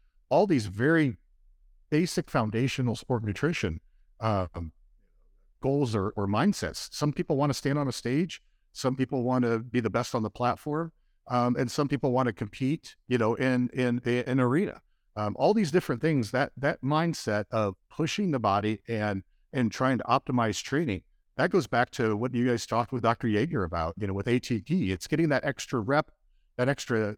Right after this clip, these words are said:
you know, rep at the end of that last set. That's the one. You know, Muhammad Ali always talked about he never started counting his sit-ups until after it started to be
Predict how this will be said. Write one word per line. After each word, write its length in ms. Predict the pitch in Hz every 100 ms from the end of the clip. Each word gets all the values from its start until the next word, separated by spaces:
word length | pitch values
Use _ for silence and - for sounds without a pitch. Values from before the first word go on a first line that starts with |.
| -
you 120 | 160
know, 60 | 95
rep 200 | 127 147
at 80 |
the 100 | 127
end 140 | 127 135
of 80 | 123
that 200 | 120 123
last 300 | 127 113 -
set. 300 | 147 98 - _ _ -
That's 260 | 143 -
the 100 | -
one. 280 | 131 165 117
You 80 | 110
know, 220 | 107 107 -
Muhammad 280 | 107 175 156
Ali 240 | 135 170
always 180 | 113 -
talked 200 | 123 110
about 220 | 123 113
he 100 | 113
never 240 | 143 131 120
started 360 | - 123 113
counting 360 | - 127 135 117
his 140 | 104
sit-ups 500 | - - 160 104 -
until 300 | 127 104 127
after 260 | 117 139 123
it 100 | 101
started 320 | - 127 117
to 80 | 117
be 280 | 113 117